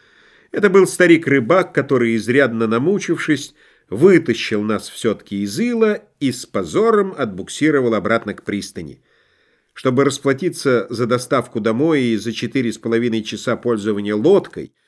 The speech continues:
и за сломанные весла, нам пришлось ухлопать все карманные деньги, собранные за много недель.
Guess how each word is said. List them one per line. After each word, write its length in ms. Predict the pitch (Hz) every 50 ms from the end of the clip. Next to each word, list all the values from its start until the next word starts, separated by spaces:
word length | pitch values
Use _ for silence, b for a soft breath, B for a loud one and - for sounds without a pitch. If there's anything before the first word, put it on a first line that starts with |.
| _ _
и 120 | - 120 131
за 160 | 117 147 139
сломанные 760 | 131 - 143 151 170 165 151 143 131 123 123 120 117 113 110
весла, 580 | 110 147 202 220 196 - - - 101 82 - b b b b b b b b b
нам 260 | - 87 143 190 196 170
пришлось 420 | 170 180 165 - 185 185 175 -
ухлопать 560 | 165 - - 143 175 185 180 175 165 - - -
все 460 | - - - - - - 147 196 214 208
карманные 800 | - 175 160 147 139 131 135 156 160 151 143 143 143 139 131 117
деньги, 340 | 113 135 151 147 139 127
собранные 640 | 123 - - 131 131 123 131 123 117 120 120 117 107
за 120 | 110 117 110
много 300 | 110 110 110 101 104 104
недель. 460 | 98 95 85 90 92 85 73 -